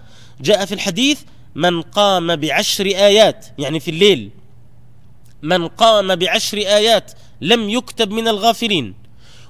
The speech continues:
ومن قام بمائة آية كتب من القانتين، ومن قام بألف آية كتب من المقنطرين."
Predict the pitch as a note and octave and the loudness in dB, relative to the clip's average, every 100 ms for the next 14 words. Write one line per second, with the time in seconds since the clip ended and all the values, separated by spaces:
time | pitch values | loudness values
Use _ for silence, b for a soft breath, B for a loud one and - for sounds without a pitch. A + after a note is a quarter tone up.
0 | - E3+ F#3 F3+ - A3+ G3+ F#3+ E3+ F#3 | -4 0 0 -2 4 4 4 0 -2 -4
1 | G#3+ G3+ - G3+ G#3+ A3 A3 A#3 - - | -2 -4 -4 0 4 4 4 0 -2 -20
2 | - B3 B3 A3+ G3 G#3 A3 A3 A3 F#3+ | -8 -4 -2 -2 2 2 2 0 0 -2
3 | - A#3+ A#3+ A#3+ - B3+ G#3 B2 G#2+ - | 0 2 4 0 0 0 0 -6 -12 -20
4 | - - b b b D3+ F3+ F3+ E3+ - | -20 -20 b b b -4 0 0 -2 -4
5 | G#3 G3 F3+ F3 D#3 - G#3+ G3 - D#3+ | 0 0 0 -2 -4 -6 -6 -6 -8 -2
6 | G#3+ G3+ F#3 F3+ D#3 - - C4+ - F#3 | 4 4 4 0 -2 -12 -8 -6 -6 -2
7 | E3 E3+ A#3+ A3+ G3+ G3 B3+ - B3+ B3+ | 0 0 0 -2 -2 -2 -2 0 -2 0
8 | C#4+ C#4+ C4 E3+ A#2 | 0 2 0 -2 -8